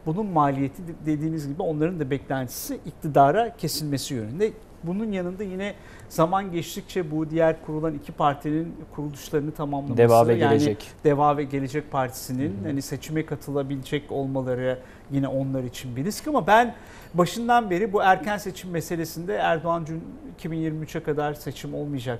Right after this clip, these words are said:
Speaker 1: dedi. Üç yıllık bir hükümet sistemi olduğunu söyledi. Ben buradaki kritik partinin M H P olduğunu düşünüyorum.
Speaker 2: Yani
Speaker 1: Çünkü
Speaker 2: masayı yine devirebilir Sayın
Speaker 1: Evet,
Speaker 2: Bahçeli.
Speaker 1: M H P çünkü bugüne kadar, e, yani bundan sonraki seçimlerde hani iki bin iki seçiminde de, iki bin yedi seçiminde de bu Cumhurbaşkanlığı sisteminde de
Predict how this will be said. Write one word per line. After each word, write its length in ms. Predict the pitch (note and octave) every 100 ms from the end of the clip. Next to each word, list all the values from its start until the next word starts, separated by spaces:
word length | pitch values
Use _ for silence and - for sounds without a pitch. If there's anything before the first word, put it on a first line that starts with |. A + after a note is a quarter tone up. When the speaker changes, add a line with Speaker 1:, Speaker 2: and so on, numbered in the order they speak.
| -
Speaker 1:
dedi. 220 | A2+ C#3+ C3
Üç 140 | -
yıllık 300 | C3 C3+ -
bir 60 | C3
hükümet 400 | B2+ C#3+ C#3 -
sistemi 440 | C#3 - B2 A#2+
olduğunu 260 | A#2 B2 A#2
söyledi. 300 | C#3 E3+ A3
Ben 220 | G#3+ G#3
buradaki 460 | G3 G3 - A#3 - - - -
kritik 360 | G#3 G3 A3+ -
partinin 360 | D#3 - G3+
M 160 | F#3+ D#3+
H 80 | D#3
P 100 | D#3+
olduğunu 380 | A#2 A2 G2 F#2+
düşünüyorum. 480 | - G#2+ G2 E2+ E2 - - - B2+
Speaker 2:
Yani 120 | A#2
Speaker 1:
Çünkü 100 | A#2
Speaker 2:
masayı 280 | A#2+ C#3+ C#3
yine 180 | C#3 C#3
devirebilir 420 | C#3 C#3 B2+ A#2+
Sayın 260 | - G#2+ A#3
Speaker 1:
Evet, 260 | F#3 C3
Speaker 2:
Bahçeli. 120 | B2
Speaker 1:
M 180 | F#3+ A3
H 120 | A3+
P 160 | B3 B3+
çünkü 340 | A3+ G3 G#3
bugüne 300 | G3 A3 A3
kadar, 380 | G3 D#3+ F3 A#3 A3+ -
e, 320 | E3+ E3 D#3+
yani 220 | E3+ D#3+ E3
bundan 240 | F3+ F#3+
sonraki 520 | F#3 E3+ D#3+ G3 F3+ -
seçimlerde 720 | - D#3 - E3+ D#3 D#3 G#3+
hani 200 | E3+ E3
iki 240 | D#3 D#3
bin 80 | D#3+
iki 160 | D3 -
seçiminde 640 | D#3+ - D3+ D3 D3 D3
de, 240 | C3+ C#3+ E3+
iki 240 | - D3
bin 120 | D3+
yedi 300 | C#3+ C#3 D#3
seçiminde 600 | - C#3 - - - D3+
de 180 | D3 C#3+
bu 160 | C#3+ C#3+
Cumhurbaşkanlığı 800 | C#3+ D3+ D3+ C3+ - D3 D3 C#3
sisteminde 640 | - - C#3 D3 D3 C#3
de 200 | F#3